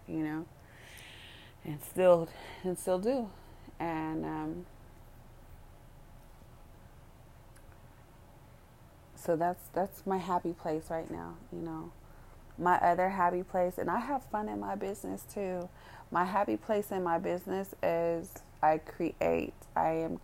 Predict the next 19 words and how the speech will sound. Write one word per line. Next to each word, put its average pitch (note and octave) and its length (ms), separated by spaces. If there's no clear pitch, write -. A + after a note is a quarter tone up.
consistently F3 1000
creating D#3+ 960
new F3 400
things, F3 960
um, D3+ 640
you E3+ 140
know, D3+ 480
being E3+ 300
innovative E3 960
with D#3+ 400
my D#3 200
services, E3 1120
uh, D3 400
the, D3 360
my C#3+ 260
presentations, E3+ 1300
my, D#3+ 320
you F3 200
know, D3 200